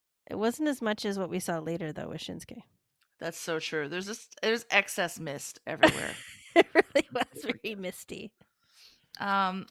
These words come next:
Speaker 2: I have some mixed feelings about this one, but I wanted to, to hear what you thought about it.
Speaker 1: Um, well, I was annoyed that this match was existing in the first place. You know, we've talked
Speaker 2: Mm-hmm.
Speaker 1: about that. I'm just like, "Why Charlotte?" Um,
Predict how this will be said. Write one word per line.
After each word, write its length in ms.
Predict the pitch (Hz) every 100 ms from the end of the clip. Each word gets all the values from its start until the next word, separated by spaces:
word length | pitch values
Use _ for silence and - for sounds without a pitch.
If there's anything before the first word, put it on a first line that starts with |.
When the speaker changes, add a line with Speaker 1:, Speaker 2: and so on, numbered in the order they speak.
| -
Speaker 2:
I 80 | 330
have 160 | 605
some 260 | 659 453 233
mixed 280 | 220 - -
feelings 460 | 190 180 180 170
about 300 | 175 165 156
this 240 | 170 - -
one, 360 | 160 151 - -
but 180 | 190
I 120 | 240 262
wanted 320 | 311 311 311
to, 180 | 269 214
to 240 | - 226
hear 180 | 220 220
what 120 | 208 175
you 140 | 175
thought 260 | - 101 -
about 320 | - - -
it. 120 | - _ _ _ _ _ _ -
Speaker 1:
Um, 520 | 285 285 285 285 277 - - - - - - -
well, 320 | 262 285 277 -
I 100 | 330
was 140 | 339
annoyed 360 | 320 247 226 220
that 100 | 208
this 180 | 196 190
match 280 | 175 180
was 160 | 190 180
existing 460 | 170 170 - 180 165
in 100 | 165
the 60 |
first 280 | - 175 -
place. 380 | 226 214 226 180
You 60 |
know, 160 | 165 170
we've 220 | 165 165 - -
talked 280 | 170 156 165
Speaker 2:
Mm-hmm. 0 |
Speaker 1:
about 260 | 160 165
that. 220 | 156 165 170
I'm 180 | 165
just 180 | 165 170
like, 240 | 165 156 165
"Why 200 | 160 156
Charlotte?" 460 | - 151 151 151 - - - - - _ _ 180
Um, 480 | 180 175 170 170